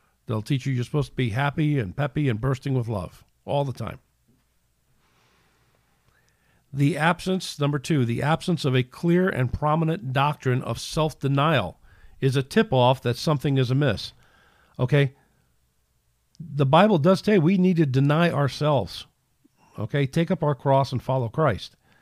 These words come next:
So if we're, if you're being taught that you shouldn't be self-denial, that you should pray for what you want, hmm.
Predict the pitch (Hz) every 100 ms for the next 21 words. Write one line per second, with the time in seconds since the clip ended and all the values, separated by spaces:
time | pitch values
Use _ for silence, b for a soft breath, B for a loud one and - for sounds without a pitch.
0 | b b b b b b b b - -
1 | 139 131 - 127 127 156 165 143 127 120
2 | 139 165 156 139 165 143 - 175 143 -
3 | 123 123 120 _ _ _ _ _ _ _
4 | _ _ _ _ _ _ _ _ _ _
5 | _ _ _ _ _ _ _ _ _ -
6 | 123 170 147 139 131 160 143 - 131 135
7 | 143 139 131 101 120 113 90 139 135 127
8 | 117 110 117 113 143 131 - _ _ _
9 | - 101